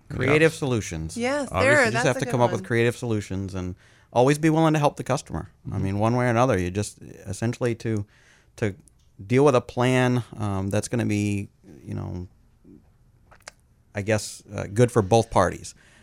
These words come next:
Speaker 1: Um, so as long as you're receptive and you're able to help your customer, then they're gonna be receptive to you helping them. So just gotta be willing to do that.
Speaker 2: Now, you talked earlier, you've been in business now for thirteen years, and you, you kinda thank the community for getting behind you. You guys give back to your community as,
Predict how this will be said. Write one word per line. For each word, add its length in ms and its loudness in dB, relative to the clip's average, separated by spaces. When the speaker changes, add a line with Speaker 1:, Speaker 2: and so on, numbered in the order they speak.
Speaker 1:
Um, 200 -4
so 120 -6
as 80 -2
long 180 6
as 60 2
you're 80 2
receptive 480 0
and 120 2
you're 140 2
able 200 -2
to 60 0
help 200 -2
your 80 -8
customer, 480 -4
then 340 -4
they're 140 0
gonna 120 0
be 80 2
receptive 520 -4
to 200 -2
you 240 -4
helping 280 -4
them. 180 -16
So 240 -12
just 140 -10
gotta 120 -2
be 100 0
willing 220 0
to 60 -2
do 120 -4
that. 180 -6
Speaker 2:
Now, 80 -2
you 60 0
talked 320 -2
earlier, 300 0
you've 180 -2
been 100 2
in 80 0
business 320 -4
now 60 0
for 120 -10
thirteen 300 -6
years, 240 -2
and 80 -4
you, 140 -8
you 40 -14
kinda 200 -6
thank 240 -4
the 80 -10
community 500 -2
for 260 -6
getting 240 -6
behind 260 -4
you. 180 -2
You 100 -2
guys 160 0
give 180 -2
back 260 0
to 60 -6
your 140 -2
community 480 -6
as, 240 -10